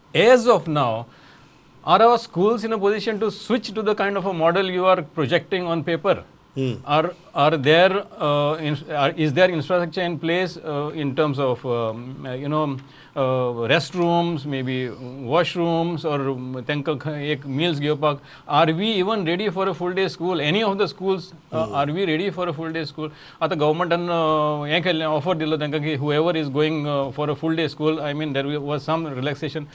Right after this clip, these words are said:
Speaker 1: Any of the schools have taken over that, uh, offer from the department? No. They have not, because, you know, they are not ready. Their, their infra is not ready. It's not about grants, it's not about finance.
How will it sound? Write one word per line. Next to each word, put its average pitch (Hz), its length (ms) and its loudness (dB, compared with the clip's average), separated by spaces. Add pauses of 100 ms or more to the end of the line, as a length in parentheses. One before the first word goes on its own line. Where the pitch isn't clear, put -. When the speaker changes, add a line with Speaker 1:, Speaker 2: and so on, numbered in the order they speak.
(220)
Speaker 1:
Any 233 160 2
of 262 160 4
the 220 80 2
schools 233 280 -4
have 208 160 -2
taken 208 280 0
over 190 220 -2
that, 170 280 -2
uh, 143 640 -4 (480)
offer 147 320 -4
from 151 480 -4
the 139 160 -4 (160)
department? 127 460 -4
No. 214 340 0 (480)
They 190 80 0
have 196 100 0
not, 208 260 4
because, 185 320 2
you 202 60 -2
know, 208 120 0
they 190 120 2
are 196 80 4
not 185 340 2
ready. 185 280 0
Their, 165 200 0
their 175 160 -2
infra 180 380 0
is 185 100 0
not 185 200 -2
ready. 156 220 -2
It's 151 120 -6
not 185 180 0
about 170 420 0
grants, 151 460 6
it's 139 140 -6
not 160 160 0
about 151 260 0
finance. 147 540 -2